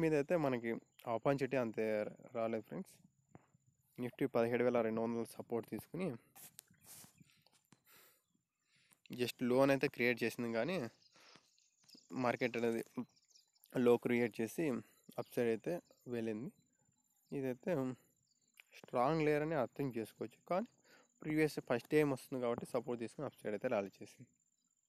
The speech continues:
ఇక్కడ రెసిస్టెన్స్‌ని అయితే ఫేస్ చేయడం అయితే జరిగింది. ఈ విధంగా ఒక ట్రెండ్ లైన్ వేయడం అయితే జరిగింది. Almost మన సెల్లింగ్ ఆపర్చునిటీ ఎక్కడ ఇవ్వలేదు ఫ్రెండ్స్. హెచ్డిఎఫ్సి కోటక్ బ్యాంక్, కోటక్ బ్యాంక్ అయితే బయింగ్ సైడ్ అయితే ఉంటుంది.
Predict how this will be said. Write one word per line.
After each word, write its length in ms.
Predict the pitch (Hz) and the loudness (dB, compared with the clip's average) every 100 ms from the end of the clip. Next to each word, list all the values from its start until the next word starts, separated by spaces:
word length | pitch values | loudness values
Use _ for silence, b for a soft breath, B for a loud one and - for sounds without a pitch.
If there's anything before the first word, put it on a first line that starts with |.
| _ _ _ _ - | _ _ _ _ -10
ఇక్కడ 160 | 135 127 123 120 | 0 2 2 0
రెసిస్టెన్స్‌ని 540 | 123 143 - 131 127 113 | -2 -4 -4 -4 -2 -6
అయితే 120 | 123 110 | -4 -2
ఫేస్ 180 | 107 - | -2 -2
చేయడం 180 | 110 104 | -4 -4
అయితే 140 | 104 104 | -6 -6
జరిగింది. 340 | 101 101 123 196 - _ _ _ _ _ _ _ _ _ - - | -6 -8 -10 -14 -18 _ _ _ _ _ _ _ _ _ -20 -6
ఈ 40 | 147 | -2
విధంగా 240 | 135 135 139 | 2 2 2
ఒక 80 | 123 | 2
ట్రెండ్ 180 | 113 113 | 2 2
లైన్ 120 | 117 110 | 0 0
వేయడం 220 | 104 104 101 | -2 -4 -8
అయితే 140 | 107 107 | -6 -6
జరిగింది. 380 | 104 101 110 175 _ _ b b 131 | -6 -8 -12 -14 _ _ b b -2
Almost 300 | 139 147 - 123 | 0 0 -2 -4
మన 140 | 120 - | -4 -4
సెల్లింగ్ 280 | 117 127 113 | -2 2 2
ఆపర్చునిటీ 440 | 110 107 107 117 131 104 - | 2 -2 -8 -6 -4 -6 -6
ఎక్కడ 180 | 107 104 98 | -2 0 0
ఇవ్వలేదు 300 | 101 101 98 | -2 -4 -6
ఫ్రెండ్స్. 260 | - 113 _ _ _ _ _ _ _ _ _ _ _ _ _ _ _ _ _ _ _ - _ _ - | -12 -20 _ _ _ _ _ _ _ _ _ _ _ _ _ _ _ _ _ _ _ -20 _ _ -12
హెచ్డిఎఫ్సి 400 | 131 151 139 - - | -2 0 0 -2 0
కోటక్ 260 | 117 107 107 | 2 2 0
బ్యాంక్, 180 | 151 175 _ _ _ _ - - _ _ _ _ _ _ - | -6 -6 _ _ _ _ -20 -20 _ _ _ _ _ _ 0
కోటక్ 280 | 139 151 139 | 2 2 2
బ్యాంక్ 180 | 139 135 | 0 0
అయితే 120 | 135 120 | -2 0
బయింగ్ 180 | 113 117 | 0 0
సైడ్ 140 | 110 107 | -2 -2
అయితే 120 | 110 | -4
ఉంటుంది. 240 | 104 135 | -6 -8